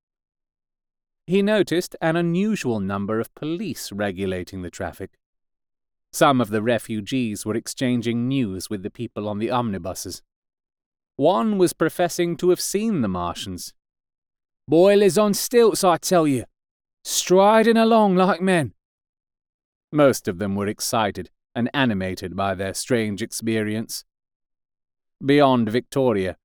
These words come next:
the public houses were doing a lively trade with these arrivals. At all the street corners, groups of people were reading papers, talking excitedly, or staring at these unusual Sunday visitors.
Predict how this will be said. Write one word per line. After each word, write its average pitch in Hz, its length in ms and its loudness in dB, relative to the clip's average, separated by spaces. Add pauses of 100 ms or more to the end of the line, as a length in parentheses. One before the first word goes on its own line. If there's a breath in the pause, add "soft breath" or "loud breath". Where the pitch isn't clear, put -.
(220)
the 123 120 -2
public 120 400 0
houses 127 540 -2
were 139 120 0
doing 135 360 2
a 143 80 2
lively 139 600 0
trade 98 420 -4
with 107 140 -4
these 98 240 -4
arrivals. 95 600 -4 (880)
At 127 160 0
all 147 240 6
the 123 120 2
street - 380 -2
corners, 101 540 0
groups 139 440 0
of 120 180 -6
people 120 360 -4
were 98 160 -2
reading 127 480 0
papers, 104 560 -8 (160)
talking 131 520 4
excitedly, 101 760 -6 (480)
or 123 100 -2
staring 98 720 0
at 101 140 -8
these 104 300 -4
unusual 120 720 -2
Sunday 104 520 -4
visitors. 92 600 -8